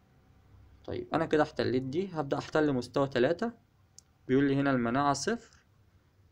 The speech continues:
وانت معاك المبنى بتاعك اللي انت بنيته مديك مية وواحد من المناعة.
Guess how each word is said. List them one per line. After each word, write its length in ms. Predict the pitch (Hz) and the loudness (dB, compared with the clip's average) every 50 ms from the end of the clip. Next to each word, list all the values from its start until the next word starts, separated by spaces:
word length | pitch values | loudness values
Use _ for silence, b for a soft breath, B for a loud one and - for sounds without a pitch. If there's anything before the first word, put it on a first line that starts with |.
| _ _ | _ _
وانت 600 | 131 127 131 131 131 127 131 135 156 170 170 175 | 0 2 4 4 4 4 2 2 0 0 0 0
معاك 320 | 160 151 151 180 180 - - - - - | 2 2 2 0 0 -2 -10 -16 -6 -4
المبنى 400 | 143 139 143 165 180 175 175 165 | -2 0 2 2 2 2 0 -2
بتاعك 300 | 156 - 180 185 180 - | 0 2 0 0 2 2
اللي 120 | 156 165 185 | 0 -2 -2
انت 180 | 180 - - | -4 -4 -4
بنيته 440 | 160 147 151 160 190 214 208 - 214 | -2 -2 -2 -2 -2 -4 -4 -2 -2
مديك 360 | 185 160 135 139 175 165 - | -2 -2 -2 -4 -6 -4 -4
مية 180 | 160 160 160 147 | -2 0 0 2
وواحد 300 | 139 143 147 - 147 139 | 2 0 -2 -2 -4 -4
من 80 | 135 | -4
المناعة. 500 | 127 120 120 117 110 107 85 - - - | -6 -6 -6 -8 -8 -8 -8 -10 -12 -18